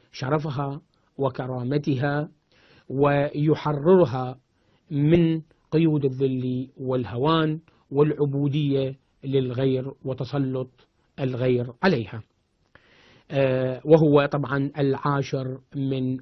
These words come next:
ولد الإمام الحسين سلام الله، آه، عليه، وهو أيضا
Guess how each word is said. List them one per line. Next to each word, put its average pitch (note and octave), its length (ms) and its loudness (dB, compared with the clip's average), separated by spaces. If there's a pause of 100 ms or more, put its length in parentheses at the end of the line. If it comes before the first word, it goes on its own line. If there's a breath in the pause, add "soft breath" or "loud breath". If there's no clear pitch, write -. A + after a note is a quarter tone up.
ولد C3 220 -2
الإمام B2 480 -6
الحسين A#2+ 540 -4
سلام A#2+ 380 -6
الله، A2+ 520 -8 (480)
آه، B2 200 -6
عليه، B2+ 260 -2 (1900 soft breath)
وهو E3 300 6
أيضا G3 500 6